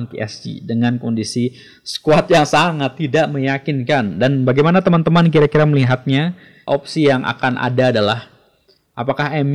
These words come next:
U akan melawan P S G dengan full team ataukah kita sudah menyerah sebelum bertanding. Dan kemudian kita mungkin lawan dengan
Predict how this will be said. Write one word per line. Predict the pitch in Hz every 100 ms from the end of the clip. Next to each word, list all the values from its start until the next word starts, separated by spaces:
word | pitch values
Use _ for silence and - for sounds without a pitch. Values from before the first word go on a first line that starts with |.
| 165
U | 190 -
akan | 127 135
melawan | 139 127 123 127 135 131 131 -
P |
S | 110 -
G | 127
dengan | 120 117
full | - 143 120
team | - 120 180 - - - _ -
ataukah | 175 233 226 220 220 - _ _ _ _ _
kita | 160 185
sudah | 185 147 135 123
menyerah | 123 131 131 131
sebelum | 123 123 113
bertanding. | 104 - 92 98 139 160 _ _ _ _ -
Dan | 127 147 156
kemudian | 151 127 127
kita | 127 127 131
mungkin | 123 131
lawan | 117 101 110 107
dengan | 104 101 98 98